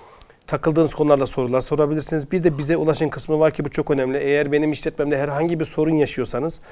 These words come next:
bu bölümden Google'la iletişim kurabilirsiniz. Normalde Google'la iletişim kurmanın çok kolay yolları yoktur. Buradan, e, Google'a hızlıca iletişim kurma şansı elde etmiş olursunuz. Sorununuzu burada belirtirsiniz.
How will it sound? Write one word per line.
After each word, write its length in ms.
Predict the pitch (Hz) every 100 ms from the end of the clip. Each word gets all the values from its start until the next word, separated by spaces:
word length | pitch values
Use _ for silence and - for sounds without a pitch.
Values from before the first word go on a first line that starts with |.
| - - - _
bu 140 | 196 185
bölümden 420 | 165 151 147 156
Google'la 680 | 160 160 160 135 139 170 - - _ _ _ _ -
iletişim 440 | 160 - - 165
kurabilirsiniz. 600 | - 165 156 143 147 131
Normalde 380 | 156 165 165 151
Google'la 360 | 151 165 156
iletişim 360 | 147 143 - 151
kurmanın 320 | 156 147 147
çok 260 | - 151 -
kolay 440 | 147 151 156 151
yolları 340 | 147 143 147 143
yoktur. 480 | 156 - 165 170 - - - _ -
Buradan, 480 | 165 143 143 160 185 - _ _ _ -
e, 40 | - 147 147 143 139 135
Google'a 600 | 151 147 143 147 156 156 -
hızlıca 480 | 143 139 139 135 139
iletişim 400 | 135 131 - 131
kurma 240 | 135 135
şansı 380 | 127 127 120 143
elde 280 | 131 117 120
etmiş 300 | 117 135 -
olursunuz. 500 | 127 117 - 120 - - - -
Sorununuzu 800 | - 160 160 156 147 131 135 123
burada 440 | 127 123 113 117 _
belirtirsiniz. 800 | 127 131 135 151 135 151 160 156